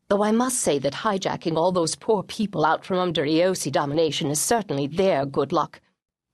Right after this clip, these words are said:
And you deserve a lot of credit for that act of kindness." What she didn't say rang loud and clear to Chris.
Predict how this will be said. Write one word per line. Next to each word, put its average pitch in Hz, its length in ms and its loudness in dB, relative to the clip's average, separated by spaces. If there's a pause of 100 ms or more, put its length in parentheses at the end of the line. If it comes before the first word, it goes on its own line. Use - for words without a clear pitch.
And 190 140 2
you 294 100 4
deserve 320 360 2
a 208 120 0
lot 220 140 0
of - 100 -18
credit 269 360 -2
for 175 100 -8
that 160 180 -2
act 151 220 -4
of - 140 -20
kindness." 143 600 -2 (1160)
What 185 160 -4
she 226 160 -4
didn't 196 300 -2
say 147 260 -2
rang 156 320 0
loud 180 360 0
and 196 160 0
clear 180 360 -2
to 135 120 -6
Chris. 160 480 -4